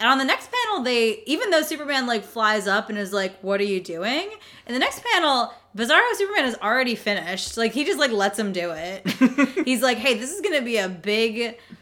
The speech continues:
Speaker 1: like, issue for any passing ships, but, like, I'm gonna let you finish it.
Speaker 2: Yeah.
Speaker 1: You already started."
Speaker 2: You get a dark house.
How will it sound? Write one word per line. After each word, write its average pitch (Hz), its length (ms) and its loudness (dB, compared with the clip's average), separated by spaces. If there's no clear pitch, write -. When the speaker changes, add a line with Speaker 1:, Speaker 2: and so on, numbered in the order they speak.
Speaker 1:
like, 208 360 0
issue 220 380 2
for 196 200 -4
any 196 340 -4
passing 190 500 -2
ships, 202 400 -4
but, 196 160 -8
like, 196 240 -4
I'm 220 160 2
gonna 196 220 -2
let 165 160 -8
you 170 80 -12
finish 165 360 -14
it. 95 300 -12
Speaker 2:
Yeah. 147 300 4
Speaker 1:
You 220 40 6
already 185 260 4
started." - 540 -4
Speaker 2:
You 147 80 -4
get 143 180 2
a - 20 -6
dark 139 260 8
house. 117 500 -6